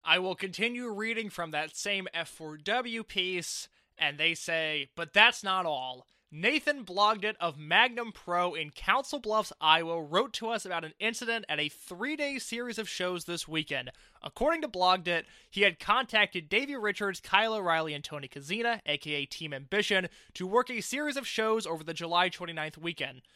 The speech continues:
Blogdit said that all three showed up on time Friday, and Davey and his crew are notoriously late for many events,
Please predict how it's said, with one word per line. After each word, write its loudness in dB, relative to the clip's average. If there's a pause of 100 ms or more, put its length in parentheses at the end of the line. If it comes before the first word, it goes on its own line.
(220)
Blogdit 4
said -2
that -2
all 10
three -4
showed 2
up -4
on 4
time -2
Friday, 0
and -10
Davey 4
and 0
his -4
crew -6
are -2
notoriously -6
late -4
for -8
many -4
events, -2